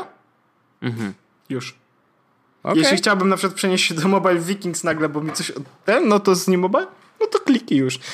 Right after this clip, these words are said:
Speaker 2: Bo to nie jest, bo to jest po prostu z-, jakby zwykły postpaid, tak?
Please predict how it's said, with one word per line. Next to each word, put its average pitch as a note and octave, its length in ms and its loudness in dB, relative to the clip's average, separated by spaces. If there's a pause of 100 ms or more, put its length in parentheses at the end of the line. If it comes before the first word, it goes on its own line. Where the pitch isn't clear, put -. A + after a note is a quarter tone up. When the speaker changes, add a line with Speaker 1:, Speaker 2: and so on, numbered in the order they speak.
(220)
Speaker 2:
Bo E3 80 2
to F#3 100 2
nie A3+ 140 4
jest, A3 260 2
bo F#3+ 80 2
to A3 80 4
jest A3 140 0
po G#3 60 -4
prostu G3 300 0
z-, F3 220 -4
jakby F3+ 220 0
zwykły G3+ 320 0
postpaid, D3 640 -2
tak? D3 260 -2